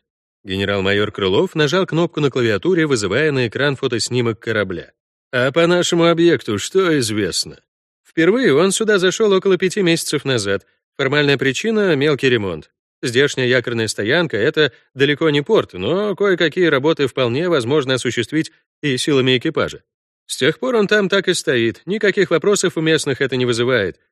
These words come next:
Соответствующие меры приняты, а с непонятливыми, надо полагать, провели должную работу. В основном просто дали денег. И это вполне компенсировало некоторые издержки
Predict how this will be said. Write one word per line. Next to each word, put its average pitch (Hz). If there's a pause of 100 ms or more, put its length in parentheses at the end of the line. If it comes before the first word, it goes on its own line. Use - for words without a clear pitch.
(140)
Соответствующие 123
меры 120
приняты, 123 (440)
а 95
с -
непонятливыми, 180
надо 165
полагать, 165 (380)
провели 170
должную 143
работу. 107 (360)
В 110
основном 123
просто 185
дали 139
денег. 123 (460)
И 92
это 127
вполне 127
компенсировало 160
некоторые 113
издержки 110